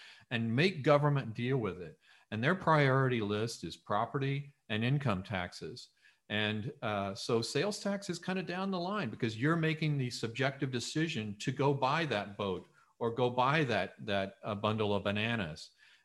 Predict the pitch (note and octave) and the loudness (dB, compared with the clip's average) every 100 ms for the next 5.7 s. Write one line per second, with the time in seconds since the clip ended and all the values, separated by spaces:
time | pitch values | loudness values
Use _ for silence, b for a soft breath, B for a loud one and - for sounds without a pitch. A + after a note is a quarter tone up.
0 | _ G#2 G#2+ G#2 G2+ - - G#2 G2+ G2 | _ -4 -2 -2 -4 -8 -8 -6 -4 -4
1 | G2 - - B2 A#2+ - D#3 D3 C3+ C3+ | -8 -12 -6 -4 0 4 6 4 0 -4
2 | C3 - C#3+ C#3+ - - D3 D#3 D3+ A3 | -4 0 2 2 -2 -2 0 2 0 -4
3 | D3+ C3 - D#3+ C#3+ C#3+ C3+ A#2 D#3 C#3+ | -2 0 4 4 4 -2 -6 0 0 0
4 | C#3 - D#3 F#3+ F3 C3+ B2 A2+ A#2 A#2 | -4 -2 2 2 0 0 0 0 -2 -2
5 | A2+ A#2 A#2 A#2 - A#2 - | -4 0 0 0 -4 -6 -6